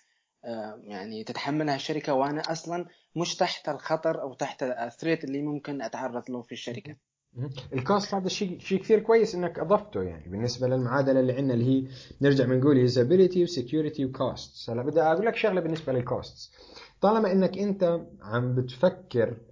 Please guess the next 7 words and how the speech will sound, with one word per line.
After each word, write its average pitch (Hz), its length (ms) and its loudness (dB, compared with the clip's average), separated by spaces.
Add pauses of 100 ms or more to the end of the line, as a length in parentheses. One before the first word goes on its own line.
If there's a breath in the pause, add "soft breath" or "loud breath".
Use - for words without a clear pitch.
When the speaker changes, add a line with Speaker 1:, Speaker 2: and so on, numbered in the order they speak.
Speaker 2:
ل-، 110 480 -2
أو 127 340 2 (400)
قبل 175 220 4
ما، 175 320 -2
قبل 220 220 0
ما 214 160 0
أصلًا 202 420 -4